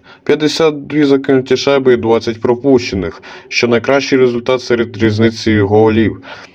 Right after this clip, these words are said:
Та також двадцять сім очок в активі. Це на десять очок, е, більше, ніж і всі три конкуренти для Скорпіонів. Це Беркут, Пантер Сталін та Квік Кепіталс.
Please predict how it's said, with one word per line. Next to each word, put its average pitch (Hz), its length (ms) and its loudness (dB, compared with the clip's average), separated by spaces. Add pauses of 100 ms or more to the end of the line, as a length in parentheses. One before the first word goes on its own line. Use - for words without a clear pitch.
(140)
Та 104 100 -2
також 135 380 -2
двадцять 131 360 -2
сім 123 320 -2 (120)
очок - 380 0
в 113 40 4
активі. 104 460 -2
Це 139 240 0
на 135 140 2
десять 151 440 -2
очок, 143 420 0
е, 120 160 4
більше, 123 420 -2
ніж 120 340 0 (420)
і 113 60 0
всі 123 380 2
три 123 200 0
конкуренти 117 840 0
для 107 500 2
Скорпіонів. 107 760 0
Це 101 160 0
Беркут, 127 500 0 (220)
Пантер 123 460 -2
Сталін 127 440 0
та 110 260 -2
Квік 107 420 -4
Кепіталс. 90 720 -4